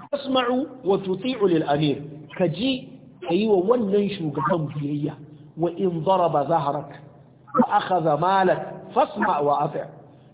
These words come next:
Ko da shugaban ya dake ka a baya saboda mugunta, ya kwace kuɗinka saboda mugunta, ka ji umarninsa, ka yi biyayya ga umarninsa. Kaga me manzo Allah ke koya mana nan? Hakuri ko?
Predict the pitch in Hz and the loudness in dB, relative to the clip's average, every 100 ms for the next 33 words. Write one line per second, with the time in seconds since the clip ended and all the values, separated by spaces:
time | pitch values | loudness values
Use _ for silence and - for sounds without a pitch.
0 | - - 254 254 220 170 170 151 160 180 | -2 4 6 6 2 2 -2 0 4 4
1 | 175 170 160 156 - 180 170 170 139 131 | 4 2 2 0 2 2 2 -2 0 0
2 | 131 135 131 - 190 175 156 135 147 147 | 0 0 -2 -2 2 4 4 2 -2 0
3 | 160 151 - - - 175 196 - 247 254 | 0 0 -6 -16 -2 2 2 2 2 2
4 | - 214 - 294 339 320 - 226 185 - | 4 2 2 0 2 2 2 -2 -2 -4
5 | - 226 208 175 156 147 143 175 160 - | 0 4 4 4 2 -2 0 0 0 -6
6 | - - - 170 - 208 277 262 - - | -16 -14 -4 -4 -2 0 0 -2 -10 -16
7 | - - - 180 165 170 247 - 240 233 | -20 -14 0 2 4 4 2 4 4 4
8 | - - - 175 175 226 240 - 147 175 | 0 -10 -6 0 2 4 2 -4 -6 2
9 | 196 208 175 156 147 139 120 123 120 - | 4 6 4 2 0 -2 -4 -4 -8 -12
10 | - - - - - - - - - - | -20 -20 -20 -20 -20 -20 -20 -20 2 6
11 | 240 277 269 240 240 269 254 220 240 247 | 8 6 6 4 4 2 4 4 6 6
12 | 226 226 202 233 - - - - - - | 6 4 4 4 2 -6 -14 -16 -20 -20
13 | - - - 156 170 196 208 214 196 294 | -20 -20 -8 0 0 4 4 4 4 4
14 | - - | 2 -6